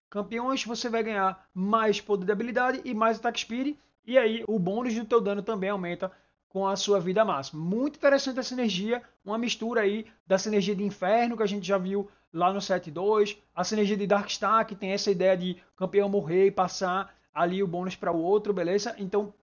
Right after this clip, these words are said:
pode ter muitas composições interessantes, trazendo aqui campeões novos e campeões que estão de cara nova aqui, que é o caso da Tristana, o caso do Brand, o Brown,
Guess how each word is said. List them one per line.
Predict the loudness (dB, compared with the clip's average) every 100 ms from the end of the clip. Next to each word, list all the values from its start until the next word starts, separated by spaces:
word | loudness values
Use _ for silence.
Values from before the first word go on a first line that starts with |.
| _
pode | 0 0 0
ter | -2 0 0
muitas | -2 -4 -6
composições | -8 -2 -2 -2 -4
interessantes, | -4 -4 -2 -2 -4 -10 _ _ -2
trazendo | 0 2 0 2
aqui | 2 2
campeões | -6 -6 -4 -2 0 -2 -8 _ _
novos | -4 -2 0 0 -2 -10 -6
e | -6
campeões | -4 -4 -4 -2
que | -4
estão | -4 -2 -2 -6 _
de | -8 -6
cara | -2 2 2
nova | 2 2 2
aqui, | 0 -4 -4
que | 0
é |
o | 0
caso | 2 0 0
da |
Tristana, | -2 -4 -8 -6 -4 -4 -8 _
o | -2
caso | 0 0
do | -2
Brand, | -4 -2 -2 -4 -8 _ _
o | -4
Brown, | -2 0 0 0 -4